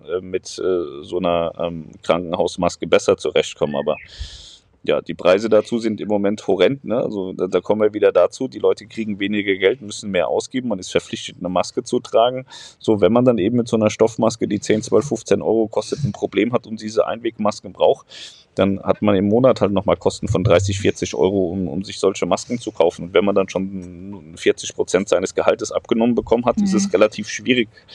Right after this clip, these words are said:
Speaker 1: So, deswegen, das ist alles nicht so einfach. Aber letztendlich, wenn's heißt, man muss halt auf Kreuzfahrt eine Maske anziehen,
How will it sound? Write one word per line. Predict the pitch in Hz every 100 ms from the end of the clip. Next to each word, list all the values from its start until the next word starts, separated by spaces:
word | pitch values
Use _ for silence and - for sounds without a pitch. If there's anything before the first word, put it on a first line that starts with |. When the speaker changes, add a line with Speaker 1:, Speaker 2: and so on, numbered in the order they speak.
| - - - -
Speaker 1:
So, | - 101
deswegen, | 78 98 98 107 101
das | -
ist | 101 -
alles | - 101 101 - - - -
nicht | 107 -
so | - 64
einfach. | 80 - - - _ _ _ _ _ _ _ - -
Aber | 95 98 90 76
letztendlich, | 82 92 - 78 101 110 113
wenn's | 92 98
heißt, | 95 98 -
man | 95 101
muss | -
halt | 101
auf | - 95 -
Kreuzfahrt | 101 - 107 -
eine | 92
Maske | 92 - -
anziehen, | 104 - 120